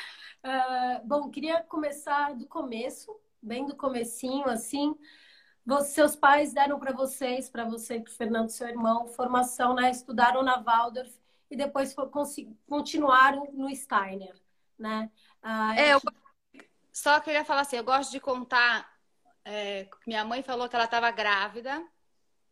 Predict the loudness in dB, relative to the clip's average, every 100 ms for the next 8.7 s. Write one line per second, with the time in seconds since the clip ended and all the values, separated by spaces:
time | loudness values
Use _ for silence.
0 | -14 -10 -8 -8 -8 -8 -8 -10 -6 -6
1 | -6 -6 -8 -12 -20 -20 -20 _ 2 4
2 | 2 -2 -2 0 0 0 0 -2 -2 0
3 | 0 -2 -8 -4 -2 0 0 2 2 2
4 | -4 -10 0 0 0 -2 -2 -6 -8 -6
5 | -6 -4 -4 -4 -4 -4 0 0 -2 -6
6 | -8 -4 -2 0 -2 2 0 0 -2 -4
7 | -6 _ _ _ _ _ _ _ -4 -2
8 | 2 0 0 -4 -6 -10 -16